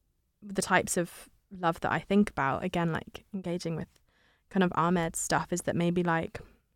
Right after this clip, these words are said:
we can see love as this, like, solidarity work, I guess. That, that to me, like, love is kind of sitting in the discomfort,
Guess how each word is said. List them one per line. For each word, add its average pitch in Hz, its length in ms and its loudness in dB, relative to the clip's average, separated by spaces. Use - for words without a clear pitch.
we 190 120 -2
can 165 460 0
see - 260 4
love 175 240 2
as 170 180 0
this, - 300 -4
like, 156 500 -2
solidarity 175 720 0
work, - 360 -6
I - 60 -6
guess. - 600 -8
That, - 140 -6
that - 280 6
to 196 100 0
me, 180 220 4
like, 165 260 0
love 170 200 4
is 165 340 2
kind 165 140 0
of 165 80 -2
sitting 175 360 2
in 165 140 0
the 160 80 -2
discomfort, 165 760 -4